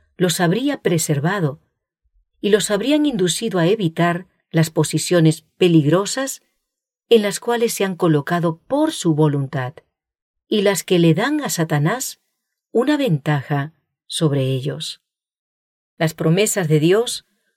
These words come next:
no son para que las reclamemos imprudentemente, para protegernos mientras corremos temerariamente hacia el peligro, violando las leyes de la naturaleza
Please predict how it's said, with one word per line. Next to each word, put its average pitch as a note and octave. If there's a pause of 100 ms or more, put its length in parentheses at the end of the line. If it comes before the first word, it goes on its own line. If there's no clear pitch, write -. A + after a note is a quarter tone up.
no A#3+
son D4+
para C4
que G3+
las E3+
reclamemos E3
imprudentemente, D#3+ (540)
para E3+
protegernos F3+ (240)
mientras F#3
corremos G#3
temerariamente E3
hacia D#3
el D3+
peligro, D3+ (540)
violando F#3+
las D3+
leyes F3+
de D#3+
la D3+
naturaleza D#3